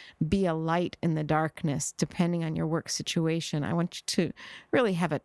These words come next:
trust that that is absolutely possible. And to, what you're recognizing, I think, right now in your education is how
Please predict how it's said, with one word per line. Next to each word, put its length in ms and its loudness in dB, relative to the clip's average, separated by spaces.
trust 600 2
that 140 -4
that 180 6
is 280 -2
absolutely 680 2
possible. 800 0
And 340 0
to, 180 4
what 340 4
you're 120 2
recognizing, 760 2
I 80 0
think, 260 0
right 160 0
now 180 2
in 100 0
your 120 -2
education 680 0
is 200 0
how 520 2